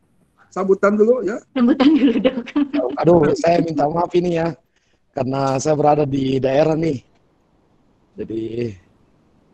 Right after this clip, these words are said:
Speaker 3: saya berada di daerah, lagi melaksanakan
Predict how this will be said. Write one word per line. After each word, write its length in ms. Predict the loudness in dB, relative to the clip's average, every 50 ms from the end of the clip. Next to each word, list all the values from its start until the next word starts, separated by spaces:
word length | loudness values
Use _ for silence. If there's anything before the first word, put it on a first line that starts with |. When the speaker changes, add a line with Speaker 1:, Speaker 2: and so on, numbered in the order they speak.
| _ _ _ _ _ _ _ _ _ _ _ _ _ _
Speaker 3:
saya 340 | -14 -8 -6 -6 -6 -4 -4
berada 320 | 0 2 2 4 2 2
di 240 | 0 0 0 -2 0
daerah, 540 | 0 2 2 2 2 2 2 4 4 4 4
lagi 500 | 2 0 -2 -2 -2 -2 0 0 0 0 -2
melaksanakan 680 | -2 -2 -4 -4 -4 -4 -4 -4 -4 -4 -4 -4 -4